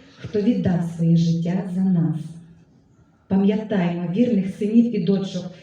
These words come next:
всіх українців, котрі віддали життя за Україну. Їм відкрили двері до раю,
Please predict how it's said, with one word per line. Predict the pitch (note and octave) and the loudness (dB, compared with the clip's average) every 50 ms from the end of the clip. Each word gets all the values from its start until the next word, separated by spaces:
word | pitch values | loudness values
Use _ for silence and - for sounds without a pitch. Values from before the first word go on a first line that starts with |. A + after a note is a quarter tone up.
| - - | -20 -20
всіх | - - - - C#4 C#4+ - - A#3+ | -20 -14 -2 0 2 2 2 0 -4
українців, | A3+ A#3 G#3+ G3+ G3+ G#3+ B3+ C#4+ C#4 - - F#3+ E3 - - - - - - - - | -4 -2 -2 -2 0 2 2 2 2 0 -2 -4 -6 -8 -10 -16 -20 -20 -12 -6 -6
котрі | G#3 G3 A#3 A3+ A3 | -4 0 0 2 2
віддали | G#3 F#3+ D#3+ F#3+ G3 G#3 G#3+ G#3+ - - - | 2 2 2 2 2 0 0 -2 -4 -6 -6
життя | F3 E3 F#3 G3+ G3+ - F#3+ E3 D3+ D3 - - - - C#3+ D3+ | -4 -4 -4 -4 -4 -4 -4 -4 -4 -6 -8 -12 -14 -14 -10 -8
за | E3 E3 | -8 -6
Україну. | E3 - - E3 E3 E3 - D#3 D#3 D3+ D3+ D3 D3 - - - - _ _ _ _ _ _ _ - - - - - _ - | -6 -6 -4 -2 -2 0 0 -2 -2 -2 -4 -6 -6 -10 -12 -16 -20 _ _ _ _ _ _ _ -20 -20 -20 -20 -20 _ -8
Їм | E3 E3+ F#3+ F#3 F#3 | -4 0 0 0 0
відкрили | F#3+ F#3+ - - F#3+ F#3 F#3 F#3 | 0 -2 -4 -4 -4 -2 -2 0
двері | E3+ E3 E3+ F3+ E3+ - - - - - | 0 0 0 0 0 0 -2 -2 -4 -4
до | F3 E3+ | -2 -2
раю, | F3 F#3+ G#3 G3 E3 D#3+ - - | 0 0 0 0 -2 -4 -4 -6